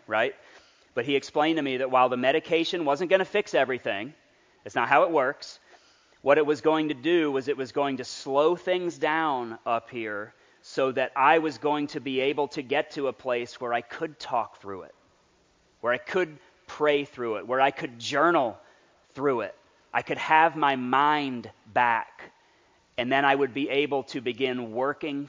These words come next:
through some of the root issues of all of this worry and anxiety that I still, at that point, six months into it, didn't even understand.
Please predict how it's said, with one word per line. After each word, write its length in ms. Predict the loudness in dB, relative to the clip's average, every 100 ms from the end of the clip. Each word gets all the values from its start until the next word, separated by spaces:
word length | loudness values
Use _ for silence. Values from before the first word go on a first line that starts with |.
| -12
through 500 | -6 -2 -2 -2 -6
some 240 | -6 -6
of 140 | -4 -6
the 80 | -8
root 400 | -6 -6 -6 -8
issues 560 | -8 -6 -8 -10 -10 -10
of 120 | -14 -8 0
all 400 | 4 6 4 0
of 220 | -4 -6
this 200 | -10 -12
worry 560 | -8 -4 -4 -4 -8 -8
and 160 | -6
anxiety 600 | -4 -4 -2 0 0 -2
that 140 | -4 -2
I 140 | -2
still, 640 | -4 -10 -6 0 2 2 0
at 160 | 2
that 240 | 2 2 0
point, 320 | -4 -4 -8 -16 -20
six 480 | -14 -8 -4 -4 -2
months 320 | 2 2 2
into 300 | -2 0 0
it, 260 | -2 -6 -2
didn't 280 | 0 0 -4
even 280 | -4 -4 -2
understand. 880 | -2 -4 -12 -10 -8 -8 -10 -14